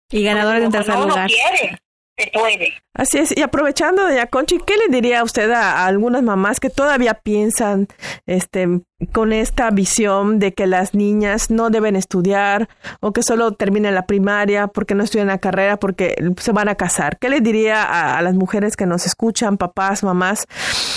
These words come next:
Speaker 3: y que tal vez todavía piensan así y, y, y que estén,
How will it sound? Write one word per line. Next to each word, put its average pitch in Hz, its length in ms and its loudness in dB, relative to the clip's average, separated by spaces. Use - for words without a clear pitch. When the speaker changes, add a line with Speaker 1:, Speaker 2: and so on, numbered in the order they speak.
Speaker 3:
y 220 180 0
que 226 120 0
tal 233 180 0
vez 247 140 0
todavía 233 460 2
piensan 214 400 0
así 240 480 0
y, 208 220 2
y, 196 400 2
y 185 60 0
que 190 140 0
estén, 185 400 -2